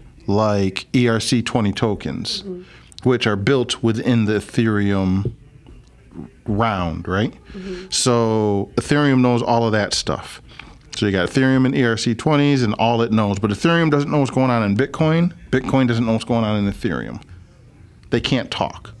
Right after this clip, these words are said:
Speaker 1: One
Speaker 2: Okay.
Speaker 1: speaks German, one speaks Portuguese.
Speaker 2: Okay.
Speaker 1: Right? They have no idea what each other is doing. So when you talk about interoperability,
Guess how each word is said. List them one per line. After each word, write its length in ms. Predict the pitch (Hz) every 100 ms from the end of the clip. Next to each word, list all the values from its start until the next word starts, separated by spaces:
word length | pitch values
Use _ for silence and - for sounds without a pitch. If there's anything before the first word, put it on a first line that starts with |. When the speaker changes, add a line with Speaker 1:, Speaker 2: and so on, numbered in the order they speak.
| -
Speaker 1:
One 160 | 101 113
Speaker 2:
Okay. 60 | 117
Speaker 1:
speaks 240 | 123 110
German, 460 | 107 147 156 160 127
one 140 | 123
speaks 360 | 120 - 120 -
Portuguese. 800 | - 117 - - 73 - - -
Speaker 2:
Okay. 200 | 185 151 139 -
Speaker 1:
Right? 260 | 92 107 - - - - - -
They 500 | - 95 104 104 98
have 260 | 95 123 101
no 200 | 131 143
idea 260 | 139 123 117
what 120 | 113
each 140 | 104
other 220 | 110 98 95
is 80 |
doing. 320 | 95 90 - - - - -
So 120 | -
when 60 | 113
you 60 |
talk 200 | 107 131
about 180 | 127 131
interoperability, 920 | 135 110 110 107 104 139 135 101 104